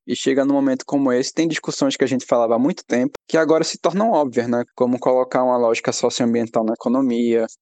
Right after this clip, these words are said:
até na questão de mobilidade, né? A tendência agora é que o transporte público não se recupere por muito tempo, mas a gente vai precisar de modelos de cidades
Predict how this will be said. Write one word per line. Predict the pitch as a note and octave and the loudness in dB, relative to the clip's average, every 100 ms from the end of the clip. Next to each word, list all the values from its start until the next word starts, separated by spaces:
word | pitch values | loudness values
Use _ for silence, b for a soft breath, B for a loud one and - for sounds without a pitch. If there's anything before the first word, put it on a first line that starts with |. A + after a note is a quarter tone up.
| _ _ | _ _
até | - - C#3 D#3 C#2+ | -4 2 2 2 0
na | F#2 G2+ | 0 0
questão | B2+ C#3 C#3 | 0 0 0
de | |
mobilidade, | C3+ B2+ C#3 C3 A#2 B2 B2+ | 0 2 0 0 2 2 0
né? | A2+ A2+ A#2+ A2+ A2 - | -2 -2 -2 -4 -8 -10
A | - | -8
tendência | - C3+ B2 B2 - | -2 0 0 0 0
agora | C3 B2 C3 D3+ - _ - | 2 2 2 0 -4 _ -4
é | B2 | -2
que | B2 - C#3+ | 0 0 0
o | D#3 | 0
transporte | D#3+ D3+ - E3 - | -2 -2 0 -2 -2
público | E3 D#3 D#3+ E3+ | -2 -2 -2 -2
não | E3 | -2
se | - | -2
recupere | D#3+ - - C#3+ D#3+ | -4 -4 0 0 2
por | D#3+ | 0
muito | D3 E3+ - | 0 -2 -2
tempo, | D3 C#3+ - - _ - | 0 0 -2 -12 _ -2
mas | A#2+ A#2+ | 0 2
a | |
gente | C3+ C#3+ | 0 0
vai | C#3+ | -2
precisar | C#3+ - B2+ C#3 | -2 -4 0 0
de | C3+ | 2
modelos | D3 C#3+ B2+ C3 C3 | 0 0 0 0 0
de | C3+ | -4
cidades | - B2 B2 B2 A#2+ A#2 | -4 0 2 2 0 -4